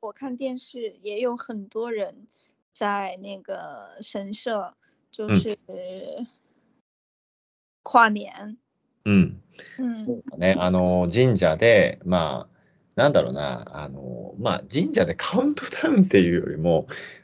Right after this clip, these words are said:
Speaker 2: まあ、ちょっとそうだねって言っちゃったんですけど、まあ、あの、神社行くの、まあ、初詣だからちょっとカウントダウンじゃないかもしれないですね、確かにね。
Speaker 1: うんうんうん。对对对。所以我不知道日本的countdown是，
Speaker 2: あ、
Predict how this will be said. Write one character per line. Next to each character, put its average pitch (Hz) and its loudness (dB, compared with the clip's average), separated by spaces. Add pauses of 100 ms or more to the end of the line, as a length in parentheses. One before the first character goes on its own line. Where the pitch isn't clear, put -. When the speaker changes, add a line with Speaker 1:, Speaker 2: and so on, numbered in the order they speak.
(120)
Speaker 2:
ま 92 6
あ、 - -2
ち - 4
ょ - 6
っ - 0
と 85 4
そ 151 2
う - 0
だ 90 6
ね 107 2
っ - -2
て 98 -8
言 85 -6
っ - -
ち - -2
ゃ 104 6
っ - -8
た 123 2
ん 98 -2
で - -8
す - -18
け 80 -8
ど、 71 -6 (400)
ま 131 6
あ、 85 2
あ - -4
の、 82 -8 (160)
神 196 -8
社 110 6
行 90 -2
く 98 -4
の、 87 -6
ま 95 -2
あ、 95 -8
初 - -6
詣 262 2
だ 101 6
か - 2
ら 85 0
ち - 2
ょ - 4
っ - 4
と 196 2
カ - -2
ウ - 4
ン - 4
ト 262 6
ダ 277 4
ウ 277 2
ン - 2
じ 185 2
ゃ 190 6
な 98 4
い 98 0
か 90 -2
も 76 -10
し - -8
れ 78 -4
な 80 -4
い - -8
で 92 -12
す - -10
ね、 101 -2
確 - -12
か - -10
に - -12
ね。 - -2
Speaker 1:
う 285 4
ん 269 4
う 269 0
ん 247 -4
う - 6 (200)
ん。 214 -20
对 220 -6
对 208 -8
对。 202 -10
所 302 -4
以 359 -2
我 240 -2 (140)
不 269 -10
知 233 -12
道 240 -2
日 247 -10
本 220 -10
的 175 -14 (400)
countdown 214 -8
是， 214 -10
Speaker 2:
あ、 208 -4